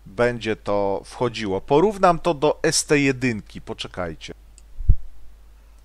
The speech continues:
I jest S T jeden. Zróbmy tą wieżę najlepszą.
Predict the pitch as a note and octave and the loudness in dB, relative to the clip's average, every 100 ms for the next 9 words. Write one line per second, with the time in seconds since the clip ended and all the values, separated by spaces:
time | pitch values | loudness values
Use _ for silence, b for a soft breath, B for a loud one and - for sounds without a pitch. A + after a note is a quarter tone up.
0 | - - - - D3+ D3 A2 E2+ - - | -20 -20 -20 -14 -6 -2 0 0 -4 -8
1 | G#2 G#2+ - G#2+ G2+ G#2 A#2+ D3 D#3 b | -10 -10 -6 -2 0 0 2 0 -2 b
2 | b b b A#2 A#2+ C3+ - A2 G#2 G2+ | b b b -6 -2 -4 -4 -6 -4 -4
3 | G2+ A2 G2 F#2 F2+ F2+ G2+ - - D3 | -2 -2 -2 -6 -6 -2 -4 -2 -2 0
4 | D#3 | 0